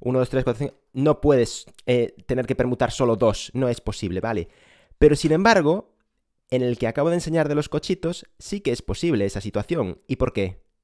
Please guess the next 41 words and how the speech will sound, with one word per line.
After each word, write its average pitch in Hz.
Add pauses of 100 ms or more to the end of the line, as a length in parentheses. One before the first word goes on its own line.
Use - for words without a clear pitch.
(120)
¿Quién 123
lo 101
sabe? 82 (220)
Pues 160
es 190
posible 190
porque -
hay 143
colores 135
repetidos. 107 (420)
Entonces, 156
claro, 139
tú 170
imagínate 170
que -
dices, 123
"Ah, 170
solo 180
tengo 185
estos 165
dos 131
mal". 98 (580)
No, 151
no 147
es 139
verdad, 123
tienes 131
tres -
mal. 101 (360)
Entonces, 131
si -
el 131
rojo 165
tuviese 175
que 170
estar 160
aquí 156
y 117
el 110
azul 147
aquí, 170